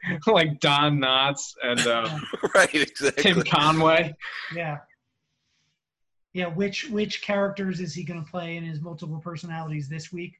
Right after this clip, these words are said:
Speaker 3: They have to get
Speaker 1: You
Speaker 3: the
Speaker 1: know,
Speaker 3: right
Speaker 1: yeah, the only
Speaker 2: Right, but, like,
Speaker 1: weird
Speaker 2: he always
Speaker 1: thing is,
Speaker 2: has to
Speaker 1: I just wish they had sh-, gone into a little bit more of the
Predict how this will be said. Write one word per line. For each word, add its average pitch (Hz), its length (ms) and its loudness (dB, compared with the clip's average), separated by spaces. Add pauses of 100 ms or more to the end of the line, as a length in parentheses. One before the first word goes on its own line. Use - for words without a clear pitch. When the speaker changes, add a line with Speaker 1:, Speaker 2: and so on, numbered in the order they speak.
(400)
Speaker 3:
They 180 80 -6
have 180 100 -6
to 175 60 -12
get 170 100 -4
Speaker 1:
You 156 80 6
Speaker 3:
the 185 60 6
Speaker 1:
know, 190 60 6
Speaker 3:
right 185 80 2
Speaker 1:
yeah, 175 160 4
the 143 160 2
only 208 120 8
Speaker 2:
Right, 196 140 6
but, 139 140 4
like, 131 120 6
Speaker 1:
weird - 80 0
Speaker 2:
he 127 80 4
always 123 240 6
Speaker 1:
thing 131 80 2
is, 113 80 0
Speaker 2:
has - 80 -12
to - 80 -20 (1200)
Speaker 1:
I 131 100 0
just 147 240 -2
wish 151 280 4
they 151 120 2
had 127 320 0
sh-, - 220 -8 (400)
gone 135 280 -2
into 123 260 -8
a 113 40 -6
little 120 240 -4
bit 120 240 -4
more 110 220 -8
of 113 80 -6
the 98 120 -10